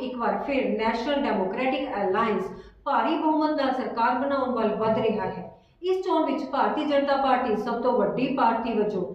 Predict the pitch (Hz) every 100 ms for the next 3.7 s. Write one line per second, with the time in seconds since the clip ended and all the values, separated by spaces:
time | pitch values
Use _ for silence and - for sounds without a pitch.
0 | - - 247 240 302 302 269 254 240 240
1 | 214 202 - 185 180 175 170 - - -
2 | 294 262 262 262 262 214 208 254 247 254
3 | - 202 214 220 - -